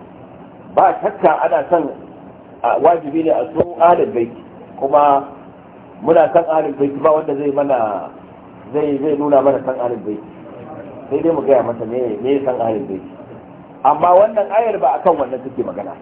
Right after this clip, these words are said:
Domin ɗaya daga cikin ahlul bait din ya fassara ayar. A cikin Sahihul Bukhari, Sa'id ibn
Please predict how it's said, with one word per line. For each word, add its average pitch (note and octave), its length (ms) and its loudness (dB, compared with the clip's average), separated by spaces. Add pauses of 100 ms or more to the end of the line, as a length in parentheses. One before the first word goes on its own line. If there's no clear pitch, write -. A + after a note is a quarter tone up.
(440)
Domin C#3 340 2
ɗaya C4 260 6
daga F#3+ 200 0
cikin F#3 360 2
ahlul G3 460 4
bait E3 220 0 (100)
din C#3 220 -2 (800)
ya D#3+ 200 4
fassara D#3+ 380 -2
ayar. A#2 240 -4 (1160)
A B2 180 -4
cikin G3 240 -2
Sahihul F3+ 320 2
Bukhari, C#3 400 4 (1160)
Sa'id F3 240 6
ibn G3+ 160 0